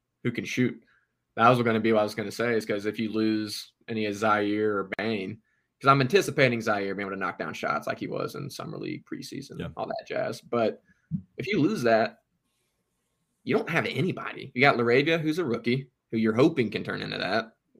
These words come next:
Speaker 1: Here's hoping. He could.
Speaker 2: <laughs> Here's hoping.
Speaker 1: And then you got Tyus.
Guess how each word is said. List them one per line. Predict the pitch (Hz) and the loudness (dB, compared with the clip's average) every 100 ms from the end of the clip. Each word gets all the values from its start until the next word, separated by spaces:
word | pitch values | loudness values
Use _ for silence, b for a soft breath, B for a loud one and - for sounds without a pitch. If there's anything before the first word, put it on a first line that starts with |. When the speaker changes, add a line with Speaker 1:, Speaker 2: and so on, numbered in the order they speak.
| _ _ | _ _
Speaker 1:
Here's | - 123 | -6 -2
hoping. | 113 113 160 - _ _ _ | -2 -2 -8 -12 _ _ _
He | 123 | -8
could. | 123 104 120 143 B B B | 0 0 0 -4 B B B
Speaker 2:
<laughs> | B 123 | B -4
Here's | - 156 160 | -2 -2 -2
hoping. | 139 - 80 - _ _ _ | -6 -8 -12 -16 _ _ _
Speaker 1:
And | 123 | 2
then | 120 | 4
you | 127 | 6
got | 131 139 | 6 6
Tyus. | - 107 104 139 - | 4 4 4 0 -4